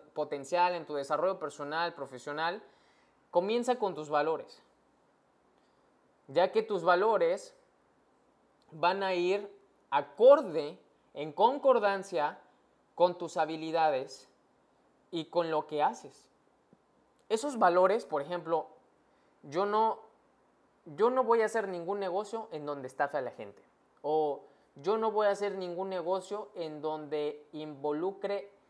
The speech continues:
el mal de la salud hacia la gente.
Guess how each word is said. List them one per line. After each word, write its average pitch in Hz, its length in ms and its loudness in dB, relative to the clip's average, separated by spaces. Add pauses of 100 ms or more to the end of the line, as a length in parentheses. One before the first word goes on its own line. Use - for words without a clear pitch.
(420)
el 147 180 -4
mal 175 480 0
de 160 140 -2
la 143 120 -2
salud 147 460 -4 (220)
hacia 139 240 -8
la 113 100 -10
gente. - 320 -20